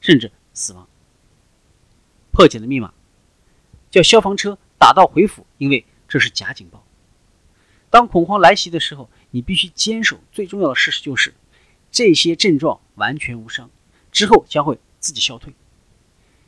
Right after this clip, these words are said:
你不要再提出会发送更多信息给杏仁核的问题，反之，你要陈述事实，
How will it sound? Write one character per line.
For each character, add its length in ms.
你 100
不 140
要 200
再 160
提 280
出 280
会 120
发 280
送 180
更 260
多 200
信 200
息 360
给 180
杏 240
仁 80
核 160
的 80
问 200
题， 220
反 260
之， 240
你 60
要 120
陈 320
述 120
事 200
实， 340